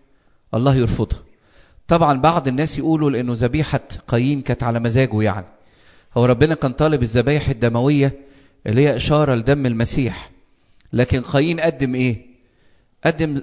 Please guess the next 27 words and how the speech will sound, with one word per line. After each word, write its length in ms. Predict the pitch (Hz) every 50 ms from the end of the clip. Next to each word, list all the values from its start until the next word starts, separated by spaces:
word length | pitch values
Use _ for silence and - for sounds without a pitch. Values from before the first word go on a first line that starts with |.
| -
زروع 420 | - 131 117 113 135 143 160 156 147
وثمار 640 | 139 127 127 104 120 - - 135 123 135 143 143 135
وإلى 300 | 127 110 123 127 104 107
آخره، 300 | 117 110 131 117 110 - - - _ - - -
وبالتالي 440 | 117 117 117 - - 180 190 175 156
ربنا 320 | 143 131 127 156 156 147
رفضها. 500 | 131 123 113 - 123 113 - - - - _ _ _ _ _ _ _ _ _ _ -
ناس 200 | 160 196 196 -
تانيين 320 | - 170 156 180 190 180
يقولوا 280 | 170 175 185 180 175 147
أصل 220 | 139 - - 143
قايين 380 | - - 143 139 151 170 170 151
يعني 260 | 147 151 139 143 135
ما 80 | 127 123
كانش 300 | - 160 151 139 - -
مع 140 | 131 127 123
ربنا 300 | 123 120 131 147 143 131
من 80 | 123
الأساس، 560 | 123 - 117 - 143 127 113 - - - - - _ _ _ - _ _ _ _ _
فالله 280 | - - 123 139 160 170
يريد 280 | 156 147 147 165 165 151
القلب 440 | 135 - - - 165 143 123 98 - - - - - _ _ _ _ _ _ _ _ -
لا 140 | 117 127 143
يريد 360 | 147 135 127 139 143 143 131
ال-، 320 | 120 120 113 110 104 107 - - - _ _ _ _ - -
المنظر 440 | 107 113 135 135 131 113 113 104 95
يعني. 240 | 98 95 85 87